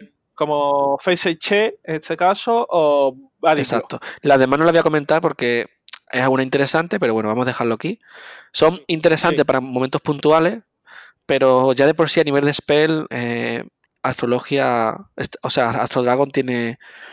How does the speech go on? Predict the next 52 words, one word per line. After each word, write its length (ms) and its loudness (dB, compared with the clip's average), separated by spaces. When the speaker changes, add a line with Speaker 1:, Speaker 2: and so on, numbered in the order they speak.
Speaker 2:
muy 140 0
buena 180 0
base, 300 -8
a 60 -14
mi 100 -6
parecer. 380 -8
Y 60 0
Speaker 1:
Pues 80 4
Speaker 2:
los 80 8
Speaker 1:
ya 40 0
Speaker 2:
monstruos 240 2
Speaker 1:
está. 60 -8
Speaker 2:
que 60 2
han 80 2
salido, 340 2
Speaker 1:
Pues, 300 6
chicos. 300 0
Speaker 2:
los, 140 -14
perdón, 360 -6
los 120 -2
monstruos 220 0
que 80 0
han 60 2
salido 260 0
me 80 0
parecen 520 -2
bastante 500 2
malos, 560 -2
¿o 200 2
es 140 0
que 440 2
el 120 -2
mazo 460 0
de 80 -2
Astrologia 380 0
va 80 4
a 40 -2
cambiar 300 0
mucho 380 -2
a 60 0
futuro? 360 -8
Y 160 -2
este 220 0
monstruo 280 -2
van 100 2
a 40 -2
ser 140 -2
útiles 260 -2
en 80 -14
su 100 -4
Speaker 1:
No. 60 0
Speaker 2:
momento. 300 -10